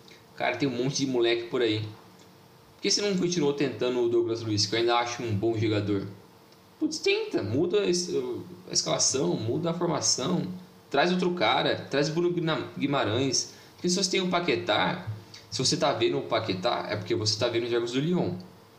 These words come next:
Mas se você tá vendo os jogos do Lyon e você não tá vendo os jogos do Barcelona, <laughs> aí,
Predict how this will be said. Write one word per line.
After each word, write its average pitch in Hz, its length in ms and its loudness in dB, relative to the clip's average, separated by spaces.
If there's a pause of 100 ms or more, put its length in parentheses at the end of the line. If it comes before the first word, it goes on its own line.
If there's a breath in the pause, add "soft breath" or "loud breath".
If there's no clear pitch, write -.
(840)
Mas 107 160 0
se 147 100 2
você - 80 2
tá 160 80 2
vendo 151 140 2
os 143 80 0
jogos 131 220 2
do 120 60 -2
Lyon 120 220 4
e 113 40 2
você 110 260 0
não 123 100 0
tá 139 100 0
vendo 131 100 -2
os 120 80 -2
jogos 113 180 0
do 113 60 -2
Barcelona, 107 840 0 (340)
<laughs> - 300 -18
aí, 135 680 2